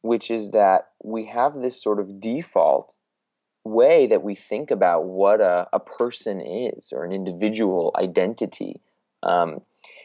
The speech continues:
and it's based so much on our own collective experience. And that collective experience is really about a sense of fundamental separateness, a sense that what we are at our core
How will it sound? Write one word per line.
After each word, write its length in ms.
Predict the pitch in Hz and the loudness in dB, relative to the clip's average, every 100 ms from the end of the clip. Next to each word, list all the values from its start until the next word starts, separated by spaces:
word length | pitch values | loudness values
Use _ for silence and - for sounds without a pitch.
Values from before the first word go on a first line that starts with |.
| _ _ | _ _
and 440 | 110 104 104 101 98 | 0 2 4 2 0
it's 180 | 104 101 | -6 -2
based 460 | 104 104 127 - - | 2 2 0 -8 -2
so 160 | 123 143 | 0 0
much 320 | 101 95 - | 0 -2 -2
on 200 | 92 90 | -2 0
our 320 | 90 90 - | 2 2 2
own 460 | 98 101 117 113 107 | 0 2 0 -4 -8
collective 520 | - 98 92 - 92 | 0 2 2 -2 -6
experience. 800 | - - 107 147 135 - - - | -8 -4 -2 0 -2 -6 -10 -4
And 120 | 98 | 0
that 120 | 104 | 0
collective 360 | - 117 - 139 | 2 2 2 -4
experience 560 | - 117 127 156 117 | -4 -2 0 -2 -4
is 120 | 101 92 | -6 0
really 340 | 95 104 117 | 2 4 2
about 300 | 98 92 92 | 4 4 4
a 60 | 95 | 0
sense 340 | - 92 104 | -6 -8 -4
of 180 | 98 - _ _ _ _ | -6 -6 _ _ _ _
fundamental 600 | - 110 117 104 101 95 | -2 0 2 0 2 0
separateness, 920 | - 117 - - 82 - - - - _ _ _ 107 | 2 0 2 -2 -4 -20 -20 -20 -20 _ _ _ -8
a 40 | |
sense 420 | - 107 117 - | -2 -2 -2 -2
that 200 | - 95 | 2 2
what 240 | 95 104 - | 4 0 2
we 160 | 110 | 0
are 300 | 92 92 92 | 4 4 4
at 120 | 95 90 | 2 0
our 180 | 78 | -2
core 640 | - - 123 143 113 - | -4 -8 -4 0 0 -2